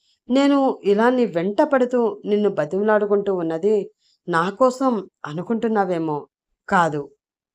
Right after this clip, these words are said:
నీ కోసం. నేను లేకపోతే నువ్వేమైపోతావా అన్న దిగులతో ప్రతి క్షణం నువ్వు కాదు అంటున్నా సరే నీ చుట్టూ తిరుగుతూ నిన్ను నా దగ్గరికి తీసుకువెళ్ళిపోవాలని ప్రయత్నిస్తూ ఉన్నాను.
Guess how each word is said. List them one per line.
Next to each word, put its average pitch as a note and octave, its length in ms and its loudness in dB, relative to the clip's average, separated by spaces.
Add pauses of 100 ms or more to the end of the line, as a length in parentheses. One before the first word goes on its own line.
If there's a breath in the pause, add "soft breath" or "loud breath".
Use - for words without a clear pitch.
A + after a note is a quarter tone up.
(100)
నీ G#3 200 2
కోసం. E3 460 -4 (580)
నేను A3+ 220 6
లేకపోతే B3 840 2
నువ్వేమైపోతావా G#3+ 920 2
అన్న F#3+ 180 0
దిగులతో F3 760 -2 (440)
ప్రతి F#3 260 -2
క్షణం G#3 520 -2 (220)
నువ్వు G3 200 2
కాదు F#3+ 440 -2
అంటున్నా G3+ 460 2
సరే F3 460 -4 (340)
నీ F3+ 300 -4
చుట్టూ F#3+ 300 -2
తిరుగుతూ G3 720 0 (360)
నిన్ను A3 540 4
నా F3+ 140 -4
దగ్గరికి F#3 420 -2
తీసుకువెళ్ళిపోవాలని G3 1300 0 (360)
ప్రయత్నిస్తూ F#3 680 -2
ఉన్నాను. E3 600 -2